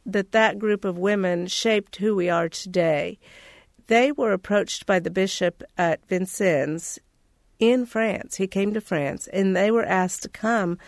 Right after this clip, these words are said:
to America in eighteen forty. Think about eighteen forty. The country wasn't very old.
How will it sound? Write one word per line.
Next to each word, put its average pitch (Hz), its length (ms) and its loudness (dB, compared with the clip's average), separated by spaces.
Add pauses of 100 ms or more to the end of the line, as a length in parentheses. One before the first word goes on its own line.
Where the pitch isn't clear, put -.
(380)
to 208 180 0
America 165 800 0
in 185 240 -6
eighteen 247 460 -2
forty. 202 520 0
Think 214 240 -4
about 233 280 -2 (120)
eighteen 208 560 0
forty. 180 420 2
The 170 100 -2
country 311 480 -2
wasn't 214 360 4
very 175 300 4
old. 139 400 -2